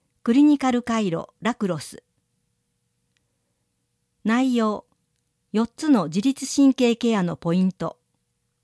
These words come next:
定員、二十人。無料ですが、申し込みが必要です。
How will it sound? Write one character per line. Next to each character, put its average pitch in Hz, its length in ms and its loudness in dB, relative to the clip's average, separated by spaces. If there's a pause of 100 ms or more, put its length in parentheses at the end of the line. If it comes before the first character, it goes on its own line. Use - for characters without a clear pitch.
(800)
定 240 200 0
員、 220 340 2 (460)
二 214 160 4
十 254 200 2
人。 170 280 -4 (960)
無 277 100 4
料 269 220 2
で 175 100 -4
す - 160 -14
が、 170 240 -8
申 247 160 2
し - 80 -10
込 240 160 2
み 220 80 4
が 202 100 -2
必 - 240 -8
要 170 200 -4
で 170 160 -10
す。 - 180 -20